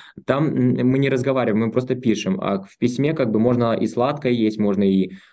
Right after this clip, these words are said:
Макдональдс, э, есть, вообще без разницы, что можно есть, но можно. Поэтому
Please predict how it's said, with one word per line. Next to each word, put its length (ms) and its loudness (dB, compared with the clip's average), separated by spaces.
Макдональдс, 720 0
э, 260 4
есть, 300 2
вообще 240 2
без 180 0
разницы, 400 -2
что 160 -4
можно 240 0
есть, 320 0
но 100 -2
можно. 520 0
Поэтому 500 0